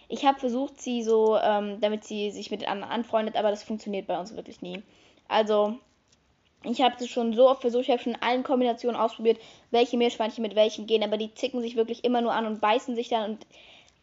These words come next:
dann hab ich, ich muss da sagen, ich hab, hab, mach mir da halt immer Sorgen. Und wenn die dann aufeinander losgehen oder so, dann kann ich nicht sagen, „Oh, die machen jetzt nur Rangordnung, das renkt sich wieder ein“, weil da hab ich halt auch Angst um die. Deswegen, bei uns verstehen die sich halt leider nicht so, dass die alle zusammen rumspringen können, was natürlich traurig ist, aber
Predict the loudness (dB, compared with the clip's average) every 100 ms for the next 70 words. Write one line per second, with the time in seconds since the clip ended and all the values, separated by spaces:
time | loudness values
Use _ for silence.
0 | _ _ 2 4 0 -2 -2 -2 4 4
1 | 6 2 -2 -4 0 0 0 0 -2 -2
2 | -2 -2 -2 -2 2 0 0 -4 -4 0
3 | 2 2 2 0 0 0 2 2 2 0
4 | -2 -2 -2 0 -2 0 -2 -2 -4 -2
5 | 0 2 2 0 -4 _ _ _ _ 4
6 | 6 6 2 -2 0 2 2 2 0 0
7 | -2 -4 -6 0 0 0 -8 -6 -4 0
8 | 0 0 -2 -4 -6 -10 -4 -4 -4 -10
9 | -12 -12 -10 -12 -16 -20 _ -18 -2 0
10 | 0 -2 -8 -14 _ _ _ _ _ _
11 | 4 6 6 0 -2 -2 -2 -2 2 2
12 | 2 0 -2 0 4 4 4 2 2 0
13 | -2 -2 -4 -8 -8 -8 -6 -6 -2 0
14 | 0 -2 -2 -4 0 2 2 -2 -6 -6
15 | -6 -4 -2 -2 -2